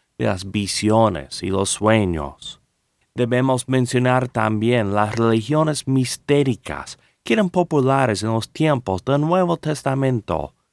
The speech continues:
Estas religiones se dedicaban a deidades del Oriente Próximo, como los dioses frigios y los dioses egipcios. Estas religiones eran mucho más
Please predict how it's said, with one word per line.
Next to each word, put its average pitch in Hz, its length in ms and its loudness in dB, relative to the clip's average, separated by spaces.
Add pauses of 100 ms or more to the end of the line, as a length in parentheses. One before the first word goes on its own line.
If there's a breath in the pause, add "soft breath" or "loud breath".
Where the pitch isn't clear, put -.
(300)
Estas 127 600 -2
religiones 156 880 0 (220 soft breath)
se 151 220 0
dedicaban 123 880 0
a 104 100 4
deidades 120 960 2
del 117 220 2
Oriente 156 520 0
Próximo, 107 760 -2
como 123 360 2 (280 soft breath)
los 135 180 2
dioses 156 420 0
frigios - 1120 -4
y 101 160 0
los 107 220 2
dioses 143 680 0 (220)
egipcios. 123 1080 -4 (540)
Estas 113 540 0
religiones 139 840 0 (280 soft breath)
eran 180 200 0
mucho 214 380 0
más 147 300 0